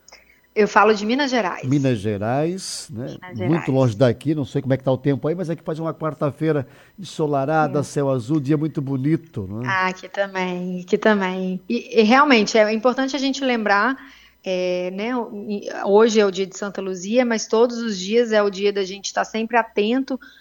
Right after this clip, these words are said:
Speaker 1: à, à saúde ocular, independente de glaucoma, mas uma retinopatia diabética, um grau, uma retinopatia hipertensiva, enfim. Os olhos, ele é um órgão muito pequenininho, mas que ele pode ter várias doenças aí.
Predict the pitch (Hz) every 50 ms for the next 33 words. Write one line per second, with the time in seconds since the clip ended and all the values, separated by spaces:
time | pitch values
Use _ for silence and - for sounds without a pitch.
0 | _ _ _ _ - 208 190 185 190 - - 208 196 - 277 262 269 294 311 285
1 | 294 277 285 269 233 214 202 208 202 202 202 214 208 208 208 - 226 247 262 -
2 | 254 233 240 214 208 202 190 - - 269 285 277 247 226 220 220 214 196 208 214
3 | 202 214 208 - - 208 196 - 196 190 - - 202 190 175 185 185 190 185 208
4 | 233 247 247 240 240 - - - 214 - - - - 196 190 180 180 185 196 202
5 | 214 233 240 240 233 220 220 220 - - - _ - 196 196 196 196 196 190 190
6 | 196 196 190 - - 202 185 196 190 - - 202 196 - 190 185 - 202 180 185
7 | - - 254 254 262 247 220 214 208 214 202 208 226 254 247 - - 196 185 180
8 | - - - - - _ - - 208 202 185 202 202 208 226 254 254 233 208 226
9 | 226 226 226 226 240 233 233 233 233 233 226 214 220 233 226 226 220 214 233 277
10 | 294 302 277 - 277 - 262 240 233 226 226 233 262 277 285 277 269 262 269 -
11 | - - 247 233 240 262 247 _ - 233 233 233 233 233 240 - _ - 226 233
12 | 233 233 233 233 226 220 208 214 214 233 247 277 269 - - 262 226 196 185 185
13 | 180 - - 196 180 185 185 180 170